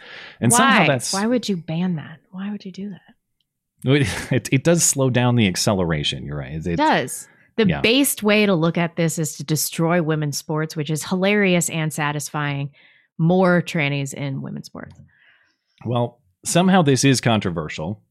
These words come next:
Speaker 1: I-, in, <laughs> as I've mentioned, at, at my, Montana, my state, is one of the states passing one of these laws,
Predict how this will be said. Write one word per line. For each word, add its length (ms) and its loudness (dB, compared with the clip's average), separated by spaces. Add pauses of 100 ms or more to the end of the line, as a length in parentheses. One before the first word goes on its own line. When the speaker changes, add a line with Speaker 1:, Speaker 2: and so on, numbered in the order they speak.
(120)
Speaker 1:
I-, 320 2
in, 300 2 (280)
<laughs> 280 -20
as 140 2
I've 100 2
mentioned, 460 2
at, 260 -4
at 240 -4
my, 260 0 (240)
Montana, 540 2
my 160 2
state, 240 0
is 140 -2
one 100 0
of 60 0
the 40 -2
states 240 -4
passing 400 0
one 120 0
of 40 -2
these 180 -6
laws, 340 -8